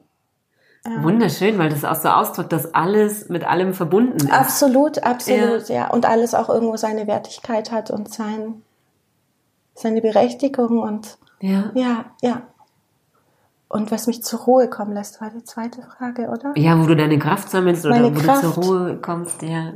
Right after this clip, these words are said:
Speaker 1: Meine Kraft. Definitiv in der Natur, definitiv auch im Malen, ähm,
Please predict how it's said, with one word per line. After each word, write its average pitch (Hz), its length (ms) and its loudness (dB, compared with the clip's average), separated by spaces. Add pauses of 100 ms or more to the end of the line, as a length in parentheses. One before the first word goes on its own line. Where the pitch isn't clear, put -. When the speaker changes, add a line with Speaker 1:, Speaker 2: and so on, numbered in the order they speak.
Speaker 1:
Meine 220 260 -6
Kraft. - 640 -14 (320)
Definitiv 233 760 2
in 226 220 2
der 233 120 2
Natur, 220 720 -2 (600)
definitiv 214 800 0
auch 196 340 -4 (140)
im 214 280 4
Malen, 202 640 2 (1200)
ähm, 202 400 -4